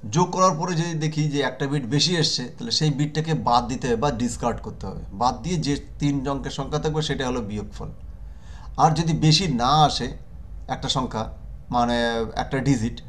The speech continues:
বেশি না আসে, অর্থাৎ যদি দুই ডিজিট থাকে তাহলে তিন ডিজিট আসবে, চার ডিজিট থাকলে পাঁচ ডিজিট আসবে, যদি, যদি না আসে, যোগফল আমাদের যত ডিজিটের সংখ্যা আছে প্রাপ্ত সংখ্যা ততই আসে, তাহলে কী করতে হবে,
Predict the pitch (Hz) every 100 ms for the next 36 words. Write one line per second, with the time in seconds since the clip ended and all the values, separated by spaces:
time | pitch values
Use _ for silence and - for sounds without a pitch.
0 | - 127 139 156 135 117 - 127 147 139
1 | 147 135 147 139 147 151 147 143 139 151
2 | 147 143 147 139 127 127 123 123 131 131
3 | 139 131 120 120 107 120 123 117 104 135
4 | 131 120 139 147 127 147 143 - 92 -
5 | - - 113 143 - 156 156 - - -
6 | - 135 135 123 120 131 143 139 143 156
7 | 147 139 139 143 143 143 - 127 127 147
8 | 123 110 117 117 156 156 - 107 123 120
9 | 123 143 151 165